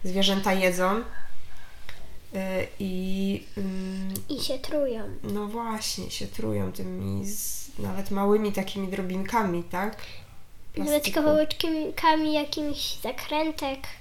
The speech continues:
Speaker 1: Tak, i, i, y, też, y, torebkami foliowymi, tak? Się duszą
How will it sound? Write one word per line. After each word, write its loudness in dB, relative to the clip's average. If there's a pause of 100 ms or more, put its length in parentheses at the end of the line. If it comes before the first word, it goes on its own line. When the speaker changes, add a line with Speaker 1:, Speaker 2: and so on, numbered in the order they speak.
(500)
Speaker 1:
Tak, 0
i, -6
i, -4 (260)
y, -4
też, 2
y, -4
torebkami 4
foliowymi, 0
tak? -2
Się -2
duszą 0